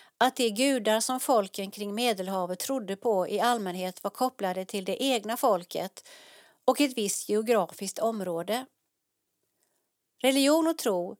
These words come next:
hos de olika folken var därför starkt kopplade till nationalism och patriotism,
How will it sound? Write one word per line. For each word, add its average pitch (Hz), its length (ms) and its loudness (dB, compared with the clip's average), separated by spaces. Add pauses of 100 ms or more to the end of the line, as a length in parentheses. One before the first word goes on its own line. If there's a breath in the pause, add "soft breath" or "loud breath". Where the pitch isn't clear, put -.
(240)
hos 247 140 -4
de 254 120 2
olika 220 380 -2
folken 196 520 -4
var 220 100 0
därför 214 300 0
starkt 202 480 0
kopplade 190 500 -2
till 202 200 -6
nationalism 220 960 -2
och 269 180 -2
patriotism, 208 840 -2